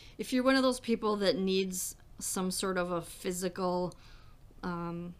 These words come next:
piece of paper that helps, I mean, I know it helps me. This is why I started making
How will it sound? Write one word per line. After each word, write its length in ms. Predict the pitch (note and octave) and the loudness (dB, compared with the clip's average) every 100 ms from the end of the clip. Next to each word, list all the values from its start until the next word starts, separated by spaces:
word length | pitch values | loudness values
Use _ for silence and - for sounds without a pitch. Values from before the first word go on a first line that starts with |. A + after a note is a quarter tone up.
| - - | -18 -6
piece 240 | A3 - | -4 -4
of 40 | |
paper 560 | - F3+ F#3 F#3 F3+ F3 | -4 -4 -2 0 0 -2
that 180 | F3 E3+ | -2 -4
helps, 420 | F3 F3+ - - | -2 -2 -2 -4
I 120 | - G3+ | -2 0
mean, 140 | G3+ | 2
I 100 | G#3 | 4
know 120 | G#3+ | 4
it 100 | F#3+ | 2
helps 260 | G3 F3+ - | 2 0 -2
me. 240 | F#3+ F3 | -2 -2
This 180 | F3 G3+ | -2 -2
is 140 | A3+ G3+ | 0 2
why 180 | G3 | 4
I 60 | F3+ | 4
started 420 | F3 G3+ F#3 F3+ | 2 -2 -2 -2
making 440 | F3+ F#3 F#3 F3 | -2 -4 -4 -6